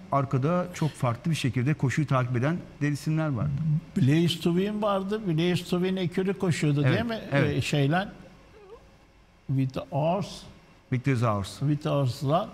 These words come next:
Speaker 2: bir kere, e, ekürüsü hiçbir şey, e, etkili olamadı. Hiçbir varlık gösteremedi. Blaze to Win de gayretleri Stallion Falcon'a yetişmeye
Speaker 1: Yetişmedi.
Speaker 2: ge-, yetme. Ya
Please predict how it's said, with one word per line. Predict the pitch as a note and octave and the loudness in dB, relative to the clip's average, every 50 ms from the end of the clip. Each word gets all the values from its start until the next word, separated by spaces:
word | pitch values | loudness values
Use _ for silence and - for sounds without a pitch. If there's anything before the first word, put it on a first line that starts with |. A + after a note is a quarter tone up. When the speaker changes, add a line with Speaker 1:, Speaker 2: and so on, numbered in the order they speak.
| - - - - - - | -16 -20 -20 -20 -10 -2
Speaker 2:
bir | - B2 | -2 -2
kere, | - - C#3+ D3+ E3+ E3+ D#3+ | 0 2 2 2 2 0 -2
e, | - - - - - - - - - - | -2 -4 -6 -6 -8 -12 -16 -18 -8 0
ekürüsü | E3 D3 C3 - - D3 D3+ D#3 - - - F#3 | 2 2 2 2 2 2 2 0 -2 -2 -2 0
hiçbir | F#3+ - - - F#3 C3+ | 0 -2 -2 -2 -2 -2
şey, | - - D3 C3+ C3 - - A#2 - - - - - - - - D4 | 0 2 2 2 0 -2 -6 -12 -16 -18 -20 -20 -20 -20 -16 -10 -6
e, | F3+ D3+ - - F#4 G4+ G4+ | -4 -4 -4 -6 -8 -4 0
etkili | D#3 C3+ B2+ - - - D3 B2+ B2+ | 0 0 0 0 -2 0 0 2 2
olamadı. | B2+ B2 A#2+ A#2+ A#2+ A#2 A#2+ A#2+ A2+ C3 C#3 | 2 2 2 2 2 2 0 0 2 0 0
Hiçbir | B2+ - - C#3+ | -2 0 -2 0
varlık | B2+ B2+ B2 B2 B2 B2 A#2+ - - | 2 2 2 2 2 0 -2 -2 -2
gösteremedi. | B2+ B2 G#2 - - - C3 B2+ C3 B2 A2+ A2+ D3 F3 E3+ | 0 0 0 -2 -2 -2 0 0 2 0 0 0 0 -2 0
Blaze | D#3 D3+ D#3+ D#3+ D#3+ - - - | 0 0 2 2 0 0 -2 -2
to | - D#3+ D3+ D#3 | -2 0 0 0
Win | E3+ E3+ E3+ D#3+ | 0 0 0 0
de | E3+ F#3+ G#3+ F#3+ - - - - - - - | -2 -2 -4 -6 -14 -18 -20 -20 -18 -4 0
gayretleri | C#3+ C3 C#3+ C#3+ C#3+ C#3 C3 - - C#3+ C#3 D3 F3+ F3+ F3 - - - - - - - - - _ - - - - - - - - - - - - | 0 2 2 2 2 0 0 -2 -2 -2 0 0 0 -2 -2 -6 -10 -16 -20 -20 -20 -20 -20 -20 _ -20 -20 -20 -20 -20 -20 -20 -20 -20 -20 -20 -20
Stallion | - - - - D#3 D3+ D3 D#3 D#3 D3+ | -20 -8 -4 0 2 2 2 2 2 0
Falcon'a | C3+ - D#3+ D3 C#3 - - D3 D3 E3 | 0 0 0 0 0 0 -2 -2 -2 0
yetişmeye | E3+ D#3 D3+ - - D3 - - A#2+ B2 | 0 0 -2 -2 -4 -6 -2 0 0 0
Speaker 1:
Yetişmedi. | C#3+ D#3+ F3 E3+ D#3+ - - - - - - - | 2 0 0 0 0 -2 -4 -8 -14 -20 -8 -2
Speaker 2:
ge-, | E3+ | -2
yetme. | E3+ E3 E3+ E3 B2 | -2 -2 -2 -2 0
Ya | C3+ E3 F3 C#3 | 2 2 2 0